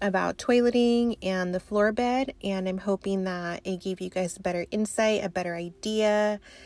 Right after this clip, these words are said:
um, more of a better understanding of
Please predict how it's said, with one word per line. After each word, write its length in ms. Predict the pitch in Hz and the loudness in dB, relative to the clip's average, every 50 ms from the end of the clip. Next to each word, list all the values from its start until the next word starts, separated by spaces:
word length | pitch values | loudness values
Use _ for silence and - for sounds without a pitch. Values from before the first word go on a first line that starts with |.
| - - - - - - | -20 -20 -20 -20 -10 -6
um, 520 | - 185 180 175 170 170 175 175 180 180 - - - - - - - | -4 -2 -2 -2 -2 -4 -4 -6 -8 -10 -12 -14 -14 -14 -12 -8 -4
more 200 | 190 196 196 190 | -2 0 2 2
of 100 | 185 185 | 0 0
a 40 | |
better 240 | 180 - 185 175 175 | -2 -2 -2 -2 -2
understanding 1080 | 170 170 170 170 185 - - - 233 247 262 269 269 269 277 269 269 269 269 269 262 220 | -2 -4 -4 -6 -8 -8 -6 -2 0 2 2 2 2 2 0 0 0 0 0 -2 -2 -4
of 520 | - - 190 190 185 180 185 180 180 - | -4 -4 -2 0 0 0 0 0 -2 -4